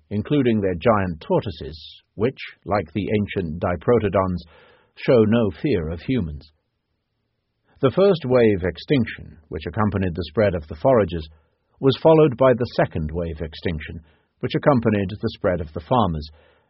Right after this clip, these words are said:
and gives us an important perspective on the third wave extinction, which industrial activity is causing today. Don't believe tree huggers who claim that our ancestors lived in harmony with nature.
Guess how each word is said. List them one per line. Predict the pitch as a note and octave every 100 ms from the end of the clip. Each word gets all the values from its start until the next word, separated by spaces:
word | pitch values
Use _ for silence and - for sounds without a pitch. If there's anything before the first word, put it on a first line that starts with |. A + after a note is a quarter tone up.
| -
and | B2
gives | C3+ F3
us | G3+ -
an | D3+
important | C3+ - F#3+ F#3 A#2+
perspective | B2+ - - E3+ - F2 E2+
on | G#2 A#2
the | A#2 -
third | F3 C3+ E2+
wave | D#2 D2 D#2
extinction, | D#2+ - G#2+ G#2 - A2+ - _ _ _
which | A#2 A#2
industrial | A2+ B2+ - - G#2+ G2
activity | F#2 A2 G2 F2+ F#2+
is | F#2 -
causing | G#2+ G2+ F#2+ F2+
today. | G2+ F2+ G#2+ D2 D2 _ _ _ _ _ _ _ _ _ _
Don't | F#3 E3
believe | B2+ B2 G#2 D#2+
tree | - A2+ E2
huggers | D2+ D2 A2+ - -
who | F2+
claim | - G#2+ G#2+
that | F#2+ G2
our | G#2 G2
ancestors | G#2 G2 G2 F2+ F#2+ F2
lived | G#2+ F#2 F#2
in | D#2
harmony | - A#2 F#2 C#2+ E2
with | E2+ D#2
nature. | F2+ F2 -